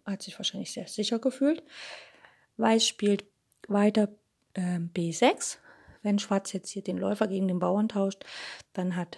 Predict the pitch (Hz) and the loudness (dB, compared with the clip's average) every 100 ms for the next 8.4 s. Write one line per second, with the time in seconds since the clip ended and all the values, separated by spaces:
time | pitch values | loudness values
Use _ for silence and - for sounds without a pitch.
0 | - 190 180 - 180 - 175 175 190 180 | -10 -4 -4 -4 -6 -4 -6 -6 -6 -6
1 | 180 - 175 175 170 - 190 - 190 190 | -8 -6 -6 -4 -6 -6 -8 -6 -4 -4
2 | 190 - - - - - - _ _ _ | -6 -14 -20 -16 -16 -18 -20 _ _ _
3 | - 185 185 175 170 _ _ _ _ _ | -6 -2 -2 -4 -8 _ _ _ _ _
4 | _ _ - - 185 - - - - 202 | _ _ -20 -12 -10 -8 -10 -10 0 2
5 | 214 214 - 214 214 - 214 220 - 226 | 2 0 -6 -6 -2 2 2 0 -4 -6
6 | 214 202 185 - 175 175 - 180 - 185 | -2 -2 -2 -4 -6 -6 -6 -8 -6 -10
7 | 180 - - - 294 - - 190 180 - | -10 -10 -8 -4 -4 -4 -4 -4 -4 -6
8 | 202 - 240 240 | -8 -4 -4 -4